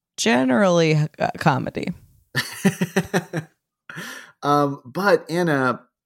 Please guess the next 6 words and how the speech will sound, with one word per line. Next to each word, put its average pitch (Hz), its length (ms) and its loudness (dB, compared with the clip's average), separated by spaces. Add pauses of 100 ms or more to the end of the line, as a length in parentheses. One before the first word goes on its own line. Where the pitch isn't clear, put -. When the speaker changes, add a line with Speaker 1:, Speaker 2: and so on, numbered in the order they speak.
(320)
Speaker 2:
for 165 420 4
a 143 80 -2
story 202 420 0
to 147 140 -4
share 131 260 0
today 104 560 -6